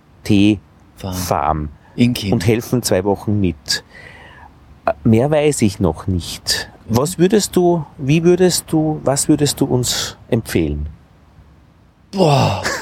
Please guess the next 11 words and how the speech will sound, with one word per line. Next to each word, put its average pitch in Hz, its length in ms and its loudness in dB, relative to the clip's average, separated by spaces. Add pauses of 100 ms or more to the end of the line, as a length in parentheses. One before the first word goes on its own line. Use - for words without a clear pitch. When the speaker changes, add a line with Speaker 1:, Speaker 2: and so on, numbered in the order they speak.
(120)
Speaker 1:
<laughs> 160 320 -4
Wie 147 260 2
wir, 170 120 4 (260)
wie, 156 120 2 (140)
wir 151 100 -2
kommen 185 280 0
über 196 100 4
die 190 80 0
Großstadt 160 460 0
Shanghai 131 400 2
rein. 73 320 -2